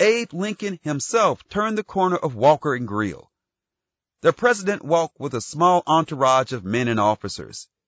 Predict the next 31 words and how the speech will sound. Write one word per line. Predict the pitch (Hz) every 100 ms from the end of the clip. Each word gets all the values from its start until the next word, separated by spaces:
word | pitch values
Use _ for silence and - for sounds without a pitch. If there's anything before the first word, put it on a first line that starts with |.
| _ _ _
he | 262 254
being | 170 180 151
the | 120
tallest | - - 190 139 -
of | 101
them, | 104 95 98 _ _ _ -
moving | 165 208 190
in | 139
a |
stately | 120 - 143 139 127
manner, | 117 117 101 78 _ _ -
like | 127 123
a | 110
tower | - 170 175 170
among | 151 127 123
small | - 127 135 131
cottages, | 123 - 135 110 95 78 - - _ _ _ _
his | - 180
face | - 208 214 -
pockmarked | - 214 220 160 160 -
by | - 95
grief | 85 92 131 160 -
and | 117
struggle, | - 127 107 82 71 _ _ _ _
holding | 190 214 214
the | 196
hand | 165 170 165
of | 151
his | 123 123
son | - 139 135 147
Todd. | - 170 98 65